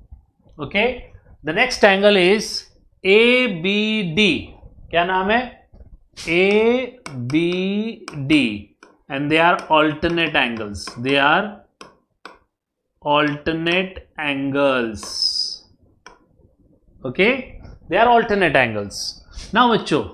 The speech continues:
अब मैं जो आपको बताने जा रहा हूं, it is very important, ये आपको टेंथ तक याद रखना है। ठीक है, टेंथ तक, क्लियर? क्या मैं बताने जा रहा हूं कि अगर,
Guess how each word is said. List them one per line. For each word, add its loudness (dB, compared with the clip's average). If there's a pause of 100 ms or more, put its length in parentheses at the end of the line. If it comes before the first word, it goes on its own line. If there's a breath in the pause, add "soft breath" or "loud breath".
(460)
अब 2
मैं 0
जो 4
आपको 0
बताने 2
जा 2
रहा 0
हूं, -4
it -4
is -4
very 0
important, -2 (800 soft breath)
ये 6
आपको 4
टेंथ 2
तक 6
याद 4
रखना -2
है। -12 (180)
ठीक -4
है, 6
टेंथ 0 (120)
तक, 8 (580)
क्लियर? 6 (760)
क्या 8
मैं 4
बताने 6
जा 6
रहा 6
हूं 0
कि -4
अगर, 4